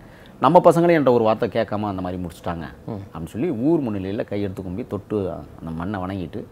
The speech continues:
Speaker 2: ம்.
Speaker 1: ஒரு லட்சத்தி இருபதாயிரம் ரூபாய் பணம் கொடுத்துட்டு போயிருக்காங்க.
Speaker 2: ம்.
Speaker 1: ஆக இப்படியான சம்பவங்கள் தன்னுடைய தளபதிகளை எந்த இடத்தில் வைத்திருக்க வேண்டுமோ அந்த இடத்தில் வைத்திருந்தவர் பெருமதிப்பிற்குரிய வீரப்பனார் அவர்கள்.
Speaker 2: ம், ம், ம்.
Speaker 1: அப்புறம் மணி என்ன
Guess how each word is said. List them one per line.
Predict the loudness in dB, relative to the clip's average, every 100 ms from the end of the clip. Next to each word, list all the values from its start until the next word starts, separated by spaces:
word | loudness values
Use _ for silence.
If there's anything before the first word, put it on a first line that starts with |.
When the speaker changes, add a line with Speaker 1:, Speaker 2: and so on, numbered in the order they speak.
| -16
Speaker 2:
ம். | -8
Speaker 1:
ஒரு | -2
லட்சத்தி | 0 -2 -4
இருபதாயிரம் | -2 -2 -4
ரூபாய் | -6 -8
பணம் | -8 -8
கொடுத்துட்டு | -10 -14 -14
போயிருக்காங்க. | -14 -14 -16 -10
Speaker 2:
ம். | -8 -6 -10 -14 -20 -2
Speaker 1:
ஆக | 2 4 4
இப்படியான | 4 0 2 6 6 6
சம்பவங்கள் | 2 0 4 4 4 -2 -8 -8
தன்னுடைய | -2 2 2 2
தளபதிகளை | 6 8 8 6 6 4
எந்த | 4 6 8
இடத்தில் | 8 8 2 2
வைத்திருக்க | 2 2 0 0
வேண்டுமோ | 0 0 0
அந்த | 0 -2
இடத்தில் | -2 -4 -6
வைத்திருந்தவர் | -6 -6 -6 -6 -6
பெருமதிப்பிற்குரிய | -8 -6 -6 -8 -10 -8 -8
வீரப்பனார் | -8 -10 -8 -6
அவர்கள். | -6 -6 -8
Speaker 2:
ம், | -8
ம், |
ம். | -10 -10 -12 -14 0
Speaker 1:
அப்புறம் | 4 8 12 12 12
மணி | 6 4 6 6 6 4 4 0
என்ன | -2 -2